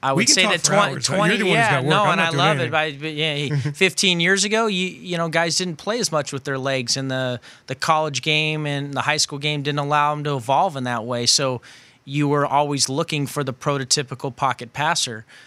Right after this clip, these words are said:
Speaker 1: I think now you evaluate different traits,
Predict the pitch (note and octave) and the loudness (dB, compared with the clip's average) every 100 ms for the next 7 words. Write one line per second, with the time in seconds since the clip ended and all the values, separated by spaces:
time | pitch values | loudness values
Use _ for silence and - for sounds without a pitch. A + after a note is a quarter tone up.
0 | - - B2+ D3 C3+ C3 D#3 E3+ C#3+ C3+ | -20 -12 -4 -2 0 2 4 2 -2 -4
1 | B2+ C3+ C3+ B2+ B2 B2+ B2+ A#2+ - G3+ | 0 0 0 -4 -4 -6 -4 -2 0 0
2 | G#3+ C#3+ C#3+ - | 0 -2 0 0